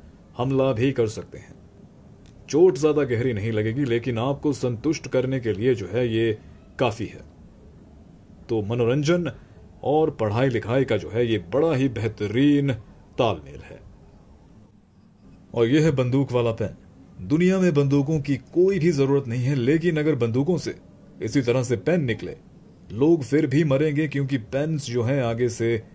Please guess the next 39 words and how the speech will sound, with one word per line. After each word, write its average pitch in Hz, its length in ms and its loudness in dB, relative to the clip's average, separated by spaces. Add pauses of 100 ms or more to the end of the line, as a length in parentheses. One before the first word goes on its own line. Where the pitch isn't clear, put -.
(260)
बड़े 127 260 4
ही 143 140 4
ज़्यादा 127 240 2
नुकीले 120 400 0
होते 107 240 0
हैं। 92 180 -8 (580)
बहुत 143 340 0
ही 175 100 6
ज़्यादा 143 240 2
हल्का 131 300 2
फुल्का 135 280 0
ये 135 140 2
पेन 123 200 -2
है 131 200 2
और 135 320 2
प्लास्टिक 120 460 -2
से 120 160 0
बना 110 200 -2
हुआ 117 220 2
है। 127 120 0
ज़्यादा 139 300 2
अच्छा 143 220 0
होता 135 320 2
अगर 123 240 2
ये 113 300 2 (380)
मेटल 139 360 2
से 127 140 2
बना 104 180 -4
हुआ 90 180 -10
होता, - 300 -18 (1400)
और 147 220 2
भी 147 120 2
ज़्यादा 131 280 4
अच्छा 120 220 -2
होता 123 340 2
अगर 113 180 2
आप 117 180 -2
इसमें 113 220 -2
रिफिल 127 380 0